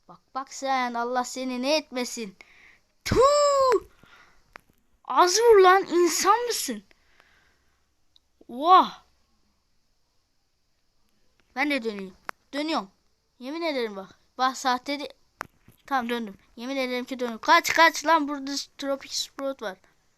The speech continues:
Oğlum bak, beni satma, ben seni hiçbir zaman satmam. Hatta birinci bile ederim kendi. Bu arada sorry.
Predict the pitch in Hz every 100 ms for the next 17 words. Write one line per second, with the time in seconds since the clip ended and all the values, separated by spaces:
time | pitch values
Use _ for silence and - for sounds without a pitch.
0 | _ _ _ _ _ _ _ _ _ _
1 | _ _ _ - 349 330 214 - 330 339
2 | 294 403 381 330 330 330 320 311 330 381
3 | 285 269 254 240 254 247 311 320 - -
4 | - - _ 285 285 - 302 254 269 277
5 | 302 277 277 247 269 254 - 233 226 -
6 | 247 370 415 339 339 - 320 320